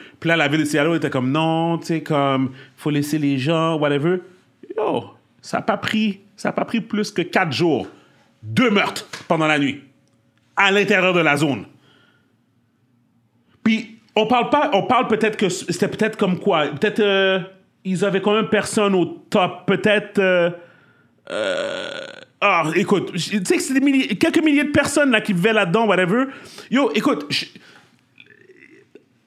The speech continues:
je reviens à qu'est-ce qu'on disait par rapport aux crypto, le lien,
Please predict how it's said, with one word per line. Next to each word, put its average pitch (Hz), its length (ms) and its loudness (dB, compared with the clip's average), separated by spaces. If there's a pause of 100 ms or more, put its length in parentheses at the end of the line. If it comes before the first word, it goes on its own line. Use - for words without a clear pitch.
(480)
je 151 180 0
reviens 202 440 2
à 185 100 2
qu'est-ce 190 200 -2
qu'on 180 120 0
disait 170 180 0
par 180 140 2
rapport 160 200 2
aux 170 60 -2
crypto, 170 380 0
le 151 140 4
lien, 156 420 0